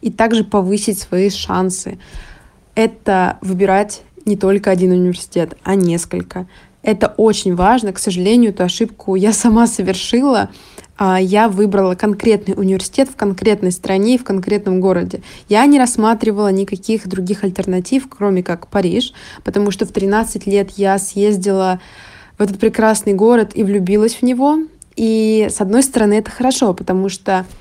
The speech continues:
именно эта моя мечта служила для меня огромной мотивацией не сдаваться и продолжать идти к своей цели. И если у вас есть такая любовь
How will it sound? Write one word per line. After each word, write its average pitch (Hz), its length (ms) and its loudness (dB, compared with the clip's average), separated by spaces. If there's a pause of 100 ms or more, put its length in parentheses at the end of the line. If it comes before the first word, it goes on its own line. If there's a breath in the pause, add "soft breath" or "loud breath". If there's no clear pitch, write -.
(460 loud breath)
именно 226 540 4
эта 208 260 -2
моя 196 240 0
мечта 233 460 2
служила 214 420 0
для 196 140 0
меня 202 160 2
огромной 208 460 0
мотивацией 196 680 0
не 196 140 2
сдаваться 190 680 0 (300 loud breath)
и - 80 -4
продолжать 208 500 2
идти 208 180 -4
к 220 60 -8
своей 190 280 -2
цели. 175 440 -2 (440 soft breath)
И 240 80 4
если 233 440 2
у - 80 -2
вас 208 380 0
есть 233 260 0
такая 202 360 0
любовь 185 640 0